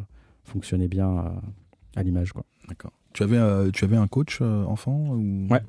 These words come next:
Speaker 2: Ouais.
Speaker 1: Ouais, ouais, on avait un coach, euh, qui est, euh, qui est, euh, qui était un, qui est comédien en fait, qui nous a pas mal soutenus, qui nous a, euh, qui, voilà, qui, parce que un enfant, ça demande, euh, une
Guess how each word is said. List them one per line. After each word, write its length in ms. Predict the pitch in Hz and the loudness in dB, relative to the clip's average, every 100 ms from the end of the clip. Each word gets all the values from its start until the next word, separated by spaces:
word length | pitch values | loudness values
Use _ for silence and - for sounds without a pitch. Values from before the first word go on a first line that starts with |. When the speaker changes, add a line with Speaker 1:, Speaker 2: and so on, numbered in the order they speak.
| - | -8
Speaker 2:
Ouais. 120 | 113 - | -6 0
Speaker 1:
Ouais, 80 | 117 | 2
ouais, 140 | 117 | 6
on 100 | 113 | 6
avait 140 | 104 101 | 6 4
un 120 | 107 | 2
coach, 440 | - 113 - - - | 4 2 2 -10 -2
euh, 580 | 101 90 90 90 90 90 92 | 0 2 2 2 2 2 0
qui 160 | - | 0
est, 140 | 101 98 | 2 4
euh, 420 | 87 82 82 85 - - - _ _ _ - | 2 2 0 -2 -6 -20 -20 _ _ _ -6
qui 160 | 95 | 0
est, 160 | 92 90 | 2 2
euh, 840 | 85 87 87 87 87 87 87 87 | 2 0 0 -2 -2 -4 -4 -4
qui 140 | 85 - | -6 -8
était 140 | 92 | -4
un, 340 | 92 87 87 90 | -2 -2 -2 -6
qui 140 | - | -10
est 60 | - | -6
comédien 400 | 98 104 95 95 | -2 -2 0 -2
en 80 | 107 | 0
fait, 220 | 107 - | -2 -6
qui 120 | - | -6
nous 180 | 92 90 | -6 -4
a 40 | |
pas 140 | 90 95 | -2 2
mal 140 | 107 | 0
soutenus, 500 | - 107 101 101 107 | -2 -4 0 2 2
qui 100 | - | 0
nous 220 | 95 90 | 0 2
a, 240 | 92 90 85 | 0 0 0
euh, 260 | 85 85 87 - _ _ _ _ _ | -2 -4 -6 -10 _ _ _ _ _
qui, 260 | - 92 | -6 -4
voilà, 300 | 90 90 92 | 0 2 0
qui, 480 | - 90 87 85 85 | 0 0 0 -2 -4
parce 220 | - - | -6 -8
que 320 | - 98 98 87 | -2 0 2 2
un 180 | 85 | 0
enfant, 320 | 87 - 104 107 | -2 -2 -2 0
ça 140 | 95 | 0
demande, 260 | 92 92 95 | 0 2 2
euh, 420 | 85 85 85 82 - _ _ _ _ | 0 0 0 -2 -8 _ _ _ _
une 80 | - | -10